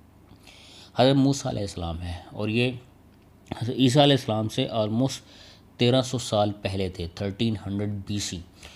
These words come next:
हम ये, अ, तेरह सौ अस्सी में तकरीबन ये लेके आए थे,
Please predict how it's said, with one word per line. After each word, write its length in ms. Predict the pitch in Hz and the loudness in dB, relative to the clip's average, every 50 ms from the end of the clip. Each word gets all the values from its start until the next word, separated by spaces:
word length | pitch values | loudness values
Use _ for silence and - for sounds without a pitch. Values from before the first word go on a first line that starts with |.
| - - - - - | -20 -20 -20 -14 -8
हम 280 | 104 101 107 117 123 123 | -4 -4 -4 -4 -4 -4
ये, 320 | 123 113 113 127 131 131 | -4 0 2 2 2 2
अ, 100 | 123 127 - - 120 113 113 110 107 107 | 0 -2 -6 -4 -2 -2 0 0 -2 -2
तेरह 360 | 107 - 120 117 127 135 135 | -2 0 0 2 2 2 2
सौ 480 | - - 139 139 139 139 135 - - - - - - | 0 0 0 0 2 2 0 -2 -4 -10 -8 -4 -4
अस्सी 320 | 135 - - 175 175 151 | -2 -2 0 2 4 4
में 200 | 139 127 113 110 | 4 2 0 -2
तकरीबन 360 | - - - 110 110 107 110 | -6 -10 -8 -6 -4 -2 -2
ये 200 | 110 110 107 104 | -2 -2 -2 0
लेके 300 | 98 101 104 101 101 104 | 0 0 0 0 0 0
आए 180 | 98 98 107 110 | 0 0 0 0
थे, 260 | - 113 110 110 | 0 0 0 0